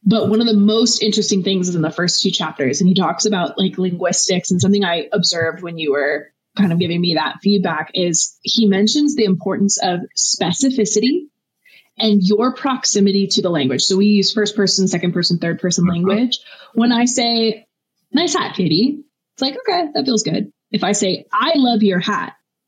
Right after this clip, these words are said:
Speaker 1: that's a little bit more impactful because I am now putting myself proximity, like, the language is closer to the action. So when you use more specific,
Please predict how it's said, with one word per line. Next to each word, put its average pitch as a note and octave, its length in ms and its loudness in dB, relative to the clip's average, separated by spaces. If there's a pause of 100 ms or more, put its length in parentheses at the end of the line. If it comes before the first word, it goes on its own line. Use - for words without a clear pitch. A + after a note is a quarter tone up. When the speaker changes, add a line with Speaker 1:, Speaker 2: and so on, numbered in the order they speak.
(420)
Speaker 1:
that's A3+ 380 0
a A#3 80 0
little B3+ 500 4
bit B3+ 160 0
more G#3+ 220 4
impactful F#3 400 -2
because F3 300 0
I G3+ 160 0
am A#3+ 140 4
now G#3+ 120 2
putting G3+ 340 2
myself F#3+ 640 0 (300)
proximity, G#3 640 2
like, E3+ 320 -2
the F#3+ 160 2
language G3+ 720 2
is F#3+ 160 -2
closer F3+ 760 0 (300)
to A3 100 0
the G3+ 140 0
action. - 600 -2
So G#3+ 160 2
when G#3 140 6
you A3+ 100 4
use A#3 220 4
more A3 160 4
specific, B3 640 0